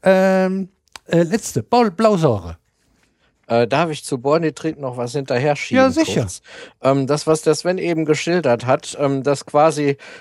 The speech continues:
Speaker 2: äh, zwei, äh, Elemente, äh, aus, äh,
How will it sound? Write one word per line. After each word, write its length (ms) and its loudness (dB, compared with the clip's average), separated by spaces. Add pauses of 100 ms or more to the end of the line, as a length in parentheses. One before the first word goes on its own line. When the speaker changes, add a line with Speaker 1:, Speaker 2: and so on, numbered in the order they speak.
(140)
Speaker 2:
äh, 240 0
zwei, 420 2 (160)
äh, 1040 -4 (680)
Elemente, 1300 2 (340)
äh, 40 -20
aus, 420 -6
äh, 300 2